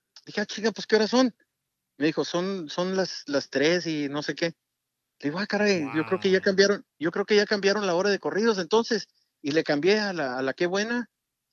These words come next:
Speaker 1: y dije, "Ah, ok". Y luego le regresé, y estaba la de Camino a Tepehuanes.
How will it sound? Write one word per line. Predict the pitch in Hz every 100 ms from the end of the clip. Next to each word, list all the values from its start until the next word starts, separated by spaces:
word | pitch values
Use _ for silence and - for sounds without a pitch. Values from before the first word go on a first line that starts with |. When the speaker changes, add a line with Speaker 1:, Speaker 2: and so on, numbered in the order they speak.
| _
Speaker 1:
y | - 135
dije, | 135 156 131
"Ah, | 127
ok". | 160 -
Y | 196 202
luego | 170 208
le | 190
regresé, | 151 147 135 - - 214 269 185 -
y | 135
estaba | 139 - 185
la | 208
de | 175 147
Camino | 147 151 196
a |
Tepehuanes. | - - 139 151 202 196